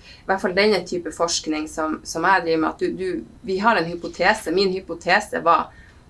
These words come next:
jeg tror det er for ambisiøst å si at det bidrar til alle disse typen mål. Jeg tror det er for ambisiøst å si at helhetlig havforvaltning bidrar til, eh, å beskytte det marine miljøet. Og så leter jeg etter svakheter, og da finner jeg jo det.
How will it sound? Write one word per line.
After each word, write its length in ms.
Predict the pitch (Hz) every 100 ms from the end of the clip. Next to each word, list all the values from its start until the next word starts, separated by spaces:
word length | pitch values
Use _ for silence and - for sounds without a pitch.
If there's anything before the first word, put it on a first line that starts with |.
| - -
jeg 160 | 190 190
tror 220 | 247 233
det 80 | 170 170
er 20 |
for 160 | 165
ambisiøst 720 | 165 165 - 208 254 165 - -
å 80 |
si 240 | - - 175 147
at 140 | 156 - 165
det 80 | 156 151
bidrar 400 | 156 165 165 -
til 140 | 156 165
alle 160 | 165
disse 300 | 151 156 - -
typen 320 | 156 151 147
mål. 300 | 151 151 160
Jeg 80 | -
tror 140 | 233
det 60 | 185
er 60 | -
for 160 | 165 165
ambisiøst 640 | 160 - 240 254 - -
å 60 | -
si 160 | 180 160
at 100 | - 160
helhetlig 420 | 165 165 156 151
havforvaltning 680 | 151 - 135 147 - 143 - - - -
bidrar 400 | 170 175 165 110
til, 300 | - 156 78 - - - - - - - - -
eh, 420 | 180 170 165 175
å 140 | - 165
beskytte 400 | - 185 - 160
det 140 | 156
marine 340 | 156 160 165 156
miljøet. 400 | 151 170 160 -
Og 80 |
så 220 | - 196 175 - - - 190
leter 560 | 180 208 285 - -
jeg 140 | 156 -
etter 100 | -
svakheter, 600 | - 185 190 - - 160
og 80 | 196
da 60 | 214
finner 380 | 254 254 - -
jeg 80 |
jo 80 | -
det. 140 | -